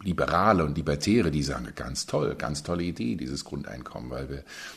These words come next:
damit den Sozial-, also die, die ganze Bürokratie endlich mal, äh, kleiner bekommen können und effizienteren Staat bekommen.“ Ähm, also es gibt von der Politik, äh, die Offenheit. Und ich,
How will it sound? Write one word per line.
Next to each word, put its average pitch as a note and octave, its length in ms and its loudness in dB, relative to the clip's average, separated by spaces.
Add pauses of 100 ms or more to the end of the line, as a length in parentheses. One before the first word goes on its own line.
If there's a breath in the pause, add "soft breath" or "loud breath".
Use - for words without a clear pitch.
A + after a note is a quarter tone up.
(120 loud breath)
damit D2+ 320 0
den D2 60 -2
Sozial-, F2 640 2
also D2 180 0
die, D2+ 240 -4
die - 100 -12
ganze E2 240 -2
Bürokratie D#2+ 680 -2
endlich D2+ 280 -4
mal, C#2 200 -2 (520 loud breath)
äh, - 120 -6
kleiner D#2 360 0
bekommen C#2+ 520 -6
können D2+ 240 -2
und C#2 180 -6
effizienteren D2+ 600 -4
Staat E2+ 340 0
bekommen.“ - 380 -8 (680 loud breath)
Ähm, F#2 240 2
also F#2 200 4
es F2+ 100 4
gibt - 260 0
von G2 140 6
der F#2 60 10
Politik, F#2 540 2 (340)
äh, E2 260 -2
die D#2+ 140 -2
Offenheit. C2+ 560 -2
Und C2+ 80 -4
ich, D2+ 120 -6